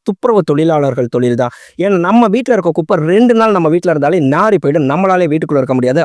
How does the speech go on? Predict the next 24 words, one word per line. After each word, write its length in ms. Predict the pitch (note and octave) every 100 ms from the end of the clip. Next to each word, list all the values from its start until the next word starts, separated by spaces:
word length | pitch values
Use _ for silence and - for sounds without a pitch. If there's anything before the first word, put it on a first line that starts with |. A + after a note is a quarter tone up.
| A#2+
அதே 160 | C#3 G3+
மாதிரி 180 | F3 C#3+
அந்த 100 | A#2 F3
குப்பை 180 | E3 G#3
வண்டி 160 | D3+ A#2+
போனுச்சுன்னா 380 | D3 C3 D3 D#3
நம்மளால 340 | B2 C3+ D#3 -
பின்னாடி 340 | F#3+ G#3+ G#3+ C3
கூட 80 | D3 C3+
போக 100 | C#3 C#3+
முடியாது 220 | A#2+ B2 A#2+
வண்டியில. 280 | B2 C3 A2 - _ _ -
அப்படி 240 | - C3+ E3
இருக்கும்போது 460 | B3 B3 D#3+ C#3 E3 C#3
நம்ம 180 | F3+ F3
குப்பை 200 | F#3+ A3
இல்லாம 200 | E3+ F3
இந்த 100 | D3 C#3
ஊரோட 240 | A3+ A#3+ E3+
குப்பை 180 | C#3+ C#3+ C3
எல்லாத்தையுமே 360 | F3+ E3+ F3+ C#3+
எடுத்துட்டு 260 | E3 E3+ C#3+
போறாங்கன்னா 340 | C3 C3+ D3 E3
உண்மையிலே 340 | C4 A#3+ F#3+